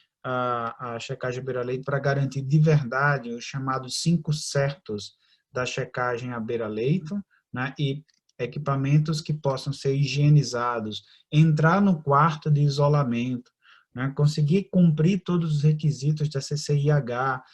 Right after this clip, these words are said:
ao mesmo tempo que são fáceis de portar, que conseguem ser rastreáveis e que conseguem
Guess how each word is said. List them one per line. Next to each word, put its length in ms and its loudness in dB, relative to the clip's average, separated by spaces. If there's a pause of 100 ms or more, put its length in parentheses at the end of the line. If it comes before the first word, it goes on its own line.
(140)
ao 140 4
mesmo 340 2
tempo 240 0
que 100 -4
são 220 4
fáceis 600 0
de 100 2
portar, 800 0 (260)
que 140 -2
conseguem 560 2
ser 160 -4
rastreáveis 1120 0 (220)
e 100 0
que 60 -2
conseguem 600 2